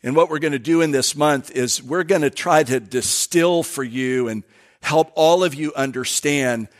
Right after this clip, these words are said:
how to hear God's voice and how to move toward that voice around the other voices that are clamoring for your attention and for your affection. Because here's what I have learned even more recently, that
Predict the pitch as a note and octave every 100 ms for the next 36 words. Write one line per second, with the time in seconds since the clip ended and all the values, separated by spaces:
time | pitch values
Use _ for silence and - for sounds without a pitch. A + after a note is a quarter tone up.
0 | _ _ - - F#3 F#3+ D3+ - D#3+ D#3+
1 | D#3 B2+ C#3+ C3+ A2 G#2+ C3+ B2 - B2
2 | A#2 F#3 F#3+ E3 C#3 - - - D#3+ G#3
3 | G3+ - D#3+ D3+ C#3+ E3 E3+ B2+ D3 C#3+
4 | C#3+ C3+ - - _ _ C3+ C#3+ D3 D3
5 | C#3+ C3+ D3 D#3+ E3+ D#3 A#2 D3 C#3+ -
6 | C#3 - C3 C3 - D#3+ E3 E3 D#3 C#3+
7 | C3+ A#2+ _ _ - - C#3 C3 C#3+ B2+
8 | - - G#3+ G#3 - B2 G#2+ A2+ C#3+ _
9 | _ - _ - C#3 B2+ D#3+ D3+ C3 B2+
10 | - G3 F#3+ - B2 F2+ C3 C3+ D3 C3+
11 | - - - - - G#3+ B3+ F3 F3+ D#3+
12 | D3+ C#3 - C#3 B2 D#3 F3+ F3 C#3+ D#3+
13 | E3 D#3 D3 C#3 C3 D3+ C#3+ D3 - B2+
14 | A#2+ A#2 C#3 A#2+